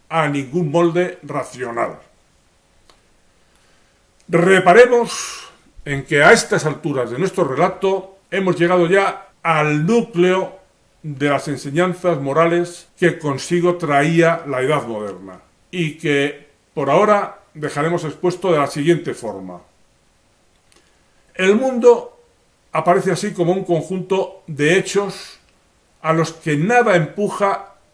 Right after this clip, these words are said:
en ninguna dirección necesaria. Debajo de ellos no hay nada esencial que les sirva de fundamento y que los hombres, ávidos de sentido, podamos rastrear.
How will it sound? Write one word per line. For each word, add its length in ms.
en 200
ninguna 340
dirección 420
necesaria. 680
Debajo 560
de 120
ellos 560
no 160
hay 80
nada 260
esencial 920
que 100
les 140
sirva 280
de 120
fundamento 1000
y 120
que 120
los 160
hombres, 640
ávidos 440
de 80
sentido, 800
podamos 460
rastrear. 680